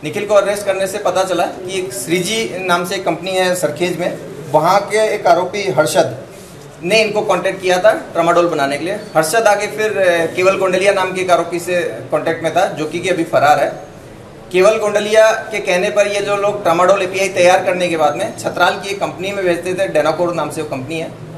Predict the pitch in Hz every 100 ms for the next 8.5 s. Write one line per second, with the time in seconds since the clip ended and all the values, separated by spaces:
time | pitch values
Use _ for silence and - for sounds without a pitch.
0 | - - 185 180 185 220 214 196 185 196
1 | 202 202 190 190 180 185 190 185 196 196
2 | 175 160 165 156 160 160 196 170 180 190
3 | 190 185 185 160 151 160 185 190 185 175
4 | 165 165 165 220 - - - 180 190 165
5 | 202 220 208 196 196 165 180 - 226 220
6 | 208 233 - - - - - - - -
7 | - - - 175 160 185 180 165 147 131
8 | 131 123 123 127